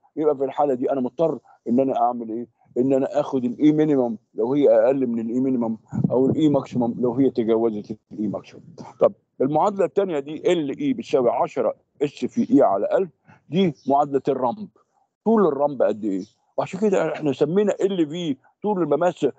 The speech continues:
لل-، للمنحنى الأفقي سميناه ال في. هنا هنسمي ال إي يعني معناها إيه؟ طول الإيه؟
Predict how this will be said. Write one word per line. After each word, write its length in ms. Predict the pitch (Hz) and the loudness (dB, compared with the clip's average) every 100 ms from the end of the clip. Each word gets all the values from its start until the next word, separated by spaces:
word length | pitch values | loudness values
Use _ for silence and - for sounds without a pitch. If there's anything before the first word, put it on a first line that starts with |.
| _ - | _ -2
لل-، 920 | 131 127 131 123 101 120 127 127 123 | -2 0 -2 -2 -2 2 4 4 2
للمنحنى 580 | 123 123 123 123 196 185 | 2 0 -2 -4 -4 -4
الأفقي 440 | 151 175 160 135 | -4 -4 -4 -8
سميناه 340 | 131 131 147 165 | -2 -2 0 0
ال 280 | 165 160 143 | 0 0 -2
في. 220 | 165 170 _ _ _ - | -4 -10 _ _ _ 0
هنا 280 | 220 202 170 | 0 0 -4
هنسمي 480 | 143 220 190 160 202 | -2 0 0 -2 -2
ال 240 | 196 175 | 0 0
إي 180 | 214 - _ | -2 -4 _
يعني 320 | 151 151 147 147 | 0 0 0 -4
معناها 240 | 143 185 | -2 -2
إيه؟ 160 | 165 151 - - - | -4 -6 -14 -8 0
طول 320 | 226 233 185 | 2 2 2
الإيه؟ 460 | 160 139 170 165 | 2 2 0 0